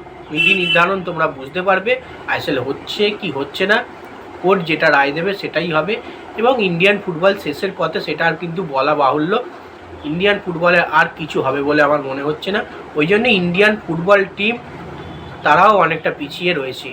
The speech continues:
এই ইন্ডিয়াতে এত রকম ফুটবলের টুর্নামেন্টে এত প্রবলেম কেন হয়,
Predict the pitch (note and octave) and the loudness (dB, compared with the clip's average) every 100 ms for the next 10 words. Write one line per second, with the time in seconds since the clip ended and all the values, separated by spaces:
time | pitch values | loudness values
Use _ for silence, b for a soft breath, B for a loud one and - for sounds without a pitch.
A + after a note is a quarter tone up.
0 | - D3+ - E3+ F3+ F3 G3+ G#3 G3+ G#3 | -10 -10 -8 -6 -4 0 4 4 4 0
1 | G3+ - - D3 F3+ F3+ F#3+ E3+ D3 D3+ | -2 -6 -16 -8 -2 -2 -2 -8 -8 -4
2 | E3 F3 - D3+ E3 F3 F3 F3 E3+ D3+ | -2 -4 -4 -4 0 0 0 2 2 2
3 | - F3 C#3+ C#3 E3 F3+ F3 D#3 D#3+ C#3+ | 0 -4 -4 -4 -2 -2 -2 -2 -2 0
4 | D#3 | 0